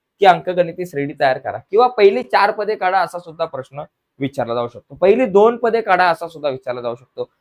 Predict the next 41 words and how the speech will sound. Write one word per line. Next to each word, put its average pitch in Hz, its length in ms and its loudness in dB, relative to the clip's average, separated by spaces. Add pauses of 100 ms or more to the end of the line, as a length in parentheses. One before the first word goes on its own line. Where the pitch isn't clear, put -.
(160)
पहिली 233 260 6
पाच 226 400 6
पदे 226 220 2
काढा, 196 240 2
असाही 170 260 0
विचारला 135 320 -6
जाऊ 135 160 -2
शकतो. 131 220 -12
आता 151 100 -6
पहिली 185 300 -2
तीन 233 320 -10
पदे 220 220 -4
काढा 156 280 0 (360)
असा 156 200 0
जर 220 140 -2
प्रश्न 190 300 -10
विचारला 135 460 -2 (300)
तर 196 40 -4
एकदम 208 340 -2
सोपं 156 360 -6
आहे, 123 100 -8 (400)
टी 190 160 -4
वन, 151 340 0 (760)
टी 190 140 -4
टू 151 340 -8 (420)
आणि 143 200 -4
टी 196 260 -8
थ्री 139 300 -10
अशी 175 220 -8
तुम्हाला 165 320 -4
तीन 139 340 -10
पदं 120 280 -6
काढायची 98 340 -6
आहेत. - 300 -20 (220)
टी 202 140 -2
वन 247 200 2
म्हणजे 220 280 -2
बाबा 214 280 6
ए 180 200 -2
असतो 135 320 2
आणि 135 180 -4